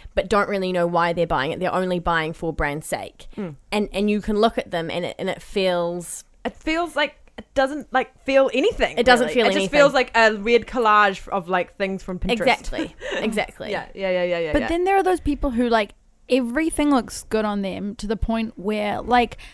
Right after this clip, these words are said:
Speaker 3: how could they even really develop a fashion style? 'Cause they're just, like, a walking clothes line or mannequin.
Speaker 2: So
Speaker 3: It's
Speaker 2: true.
Speaker 3: like, that must be a real struggle for them. And honestly, I am with them through this time because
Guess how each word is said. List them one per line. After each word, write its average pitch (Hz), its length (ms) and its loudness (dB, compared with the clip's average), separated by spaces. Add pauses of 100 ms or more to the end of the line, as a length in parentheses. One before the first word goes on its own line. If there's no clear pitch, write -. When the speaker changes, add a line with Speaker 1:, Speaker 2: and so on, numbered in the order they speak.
Speaker 3:
how 247 180 2
could 254 160 0
they 277 80 6
even 240 360 2
really 220 240 2
develop 208 380 -2
a 214 40 -4
fashion 214 340 -4
style? 202 240 -4
'Cause 208 200 -6
they're 208 100 0
just, 208 180 -6
like, 220 140 -6
a 214 40 -2
walking 202 760 -4
clothes 220 440 -2
line 208 360 -8
or 226 100 -2
mannequin. 226 480 0
Speaker 2:
So 202 80 -4
Speaker 3:
It's 226 100 -4
Speaker 2:
true. - 20 -4
Speaker 3:
like, 233 120 0
that 240 140 4
must 269 180 -2
be 302 100 0
a 285 80 4
real 220 260 2
struggle 208 360 0
for 208 140 -8
them. 196 220 -6
And 202 140 -6
honestly, 254 600 -2
I 208 160 -2
am 214 120 0
with 202 220 -6
them 123 240 -8
through 196 240 -8
this 208 180 -6
time 220 400 -6 (240)
because 285 460 6